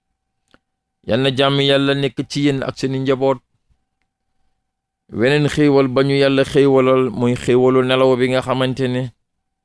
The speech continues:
buur Yàlla tabaaraka wa taala mu ngi ñu bëgg a won ne nelaw bi nga xamante ne dafa bokk xéewal yemu wàcceel doomu aadama yi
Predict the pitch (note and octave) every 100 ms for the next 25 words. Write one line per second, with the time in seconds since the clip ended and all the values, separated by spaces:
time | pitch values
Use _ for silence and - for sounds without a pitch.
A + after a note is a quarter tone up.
0 | _ _ _ _ - F#2 B2 C3+ C3 C3
1 | B2+ A#2 B2+ B2 B2 B2 A#2+ A#2+ A#2 -
2 | A2+ A#2 B2 B2 A#2+ A2+ _ _ _ _
3 | _ _ _ _ _ G2+ G#2 B2+ E3 C#3
4 | C#3 B2+ C3 C3 B2+ B2+ B2 A#2+ D3+ F3
5 | _ _ _ A#2+ A#2 C#3 C3+ C3 C3 B2
6 | - - A#2+ D#3 D#3 C#3+ C#3 C#3 B2 C3+
7 | C3 B2+ B2+ A#2+ - _ _ _ - G#2+
8 | A#2 A2+ C3+ - A#2+ - C#3+ C3+ C3 B2+
9 | C3 B2 - G#2+ A2+ C3+ C3+ C#3 C3+ -
10 | A2+ G#2 C3 C3 _ C3+ B2+ A2 A#2 C#3+
11 | C#3 A#2+ - C3 C3+ C3 C3+ C3+